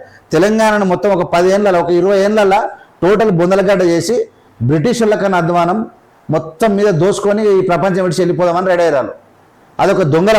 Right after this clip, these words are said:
ముఠ. వీళ్ళు చేసినటువంటి రేవంత్ రెడ్డిని చేద్దామని అంటే రేవంత్ రెడ్డిని జైల్లో పెడితే అది లెక్క ప్రకారంగా ఏంది ఏం కథ అది ఎక్కడ తేలలేదు. ఇక రేవంత్ రెడ్డిని కొడంగల్లో ఓడిస్తామని ఓడించారు. దాని తర్వాత ఇక కథలు మామూలుగా వల్లే. రేవంత్ రెడ్డి జైల్లో పెడితే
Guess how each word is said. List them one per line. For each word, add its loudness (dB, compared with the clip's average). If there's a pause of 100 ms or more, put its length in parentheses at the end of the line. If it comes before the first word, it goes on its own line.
(120)
ముఠ. 0 (760)
వీళ్ళు 0
చేసినటువంటి 0 (360)
రేవంత్ 0
రెడ్డిని 0
చేద్దామని 0
అంటే -2 (480)
రేవంత్ 2
రెడ్డిని -2
జైల్లో 2
పెడితే 0
అది 0
లెక్క -2 (100)
ప్రకారంగా 0 (100)
ఏంది -4
ఏం -4
కథ -4
అది -2
ఎక్కడ -4
తేలలేదు. 0 (440)
ఇక 0 (120)
రేవంత్ 0
రెడ్డిని -2
కొడంగల్లో 2
ఓడిస్తామని 0
ఓడించారు. -2 (520)
దాని 2
తర్వాత 2
ఇక 0
కథలు 0 (120)
మామూలుగా 0
వల్లే. 0 (580)
రేవంత్ 2
రెడ్డి -2
జైల్లో 2
పెడితే -2